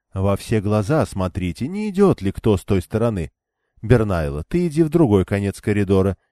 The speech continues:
и тоже стой на страже». Не успела она договорить, как те бросились исполнять ее распоряжение. Едва они удалились за пределы слышимости, как Юкири повернулась к Сине.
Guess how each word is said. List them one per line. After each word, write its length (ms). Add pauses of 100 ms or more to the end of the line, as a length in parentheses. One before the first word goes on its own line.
(100)
и 120
тоже 340
стой 240
на 100
страже». 560 (680)
Не 140
успела 500
она 160
договорить, 640
как 240
те 180
бросились 640
исполнять 580
ее 240
распоряжение. 920 (720)
Едва 400
они 180
удалились 520
за 120
пределы 420
слышимости, 880 (300)
как 240
Юкири 380
повернулась 640
к 60
Сине. 480